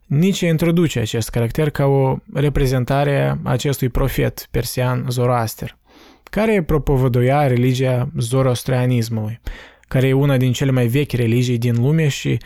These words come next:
mai poate fi observată în unele regiuni ale Iranului modern. Zoroastrianismul era prima religie care avea la baza sa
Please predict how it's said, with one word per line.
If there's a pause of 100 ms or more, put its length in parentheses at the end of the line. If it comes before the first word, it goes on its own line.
(340)
mai
poate
fi
observată
în
unele
regiuni
ale
Iranului
modern. (880)
Zoroastrianismul
era
prima
religie
care
avea
la
baza
sa